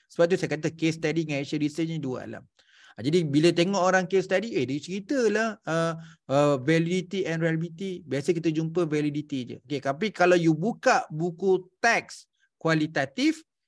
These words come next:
kita memang ada terma validity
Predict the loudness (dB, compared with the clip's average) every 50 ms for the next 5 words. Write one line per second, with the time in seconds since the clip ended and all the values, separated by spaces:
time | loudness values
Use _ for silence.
0 | _ _ _ -10 -2 0 0 2 2 0 -2 -2 -2 -4 -4 -4 -4 -6 -6 -2
1 | -2 -4 -4 -2 0 2 2 2 2 0 0 0 0 -2 -2 -6 -10 -12 -6 -4
2 | -2 -2 -2 -2 -2 -2 -4 -4 -4 -4 -4 -4 -4 -4 -6